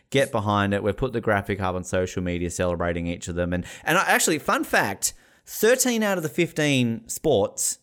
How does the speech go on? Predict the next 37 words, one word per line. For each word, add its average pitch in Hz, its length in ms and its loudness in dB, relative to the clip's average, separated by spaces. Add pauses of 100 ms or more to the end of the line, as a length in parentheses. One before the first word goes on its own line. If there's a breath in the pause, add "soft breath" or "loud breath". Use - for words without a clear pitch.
(140)
we've 123 160 0
had 127 160 4
an 117 80 0
athlete 123 340 0
on 92 160 0
from, 90 280 -2
and 120 140 0
we 151 120 2
will 180 160 0
have 147 280 0
athletes 123 380 -2
competing 107 440 -4
every 113 240 -2
single 123 260 -4
day 110 200 -2
of 95 80 -4
these 101 160 -2
Olympics. 104 480 -8 (180)
So 101 540 0
it's, - 180 -6
it's 107 120 -8
not 151 100 0
like 185 160 0
Tokyo 147 380 2
where 117 140 4
we 117 160 2
can 113 100 -2
be 113 80 2
like, 107 280 2 (500 soft breath)
"None 104 240 0
of 113 80 2
our 110 160 4
former 113 280 0
guests 104 220 0
are - 40 -8
competing 107 420 0
today." 90 400 -2